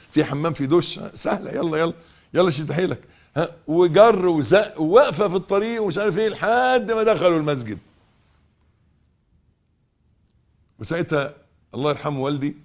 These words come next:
ويرحم موتانا وموتى المسلمين، كان هو اللي بيصلي امام في صلاه الفجر، وكان عاده ابويا، إن، الله يرحمه، انه كان بيقنت احيانا، يدعي دعاء القنوت في الركعه الثانيه من صلاه الفجر. فالمهم، في الصلاه دي،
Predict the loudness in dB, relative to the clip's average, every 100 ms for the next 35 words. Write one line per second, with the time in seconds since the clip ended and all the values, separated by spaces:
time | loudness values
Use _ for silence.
0 | _ -8 -6 -4 -6 -8 -6 -6 -4 -6
1 | -8 -8 -8 -8 -8 -8 -12 _ _ _
2 | _ _ _ -6 -2 0 -2 0 0 0
3 | -2 -4 -4 -4 -4 -4 -2 -2 -2 -10
4 | -12 -4 -4 -2 -2 0 0 -2 -2 -4
5 | -6 -10 -14 -10 -4 0 -2 -2 -6 -8
6 | -14 -20 _ -6 -4 -2 0 2 2 0
7 | -4 -4 -8 -8 -4 -2 -2 0 0 0
8 | -2 -2 -2 -4 -6 -4 -4 -4 -12 _
9 | _ _ _ _ -6 -4 -2 -4 -6 -6
10 | -6 -6 -8 -8 -6 -2 -2 -4 -18 _
11 | _ _ _ _ _ _ _ _ _ _
12 | _ _ -2 2 2 0 -10 _ _ -4
13 | 0 0 -2 -6 -4 -4 -6 -8 -8 -4
14 | -2 -2 -4 -6